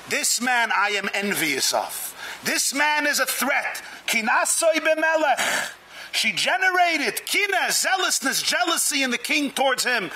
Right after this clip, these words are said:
and the Sarim. How? By making him so prominent. This Reb Gamliel says we need. Rabba Amar Lifnei Shever Gon. Rabba says, it's, a pasuk says, before you break,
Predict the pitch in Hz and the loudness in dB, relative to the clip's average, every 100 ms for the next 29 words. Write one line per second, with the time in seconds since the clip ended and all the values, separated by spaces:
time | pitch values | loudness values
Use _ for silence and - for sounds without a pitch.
0 | - - 226 226 - 247 233 208 233 269 | -10 -6 -4 -2 0 2 2 2 0 2
1 | 370 415 311 - - - - - - - | 2 2 -2 -6 -18 -20 -20 -20 -20 -4
2 | 180 170 170 196 - 185 165 156 - 175 | -2 0 -2 -4 -6 -8 -6 -2 0 0
3 | - - 156 147 135 113 - - - - | 0 0 0 0 -4 -6 -10 -16 -12 -4
4 | 320 - 269 254 240 247 254 240 247 233 | -2 0 0 0 0 0 0 0 0 0
5 | 196 226 233 190 - - - - - 170 | 0 0 0 -2 -8 -14 -14 -10 -2 2
6 | 285 294 285 285 285 277 269 240 - 247 | 2 4 4 4 4 4 4 2 0 0
7 | 254 - 262 262 240 185 233 208 - - | 2 2 0 2 0 2 2 2 -2 -12
8 | - - - 202 330 330 302 311 311 311 | -16 -10 -2 2 2 2 2 2 2 2
9 | 262 - 285 269 269 247 262 - 269 175 | 0 0 0 2 2 2 0 0 0 0
10 | 214 - 311 330 240 139 - - 190 156 | -2 0 2 4 2 0 -10 -6 -4 0
11 | 202 285 392 381 | 2 2 0 0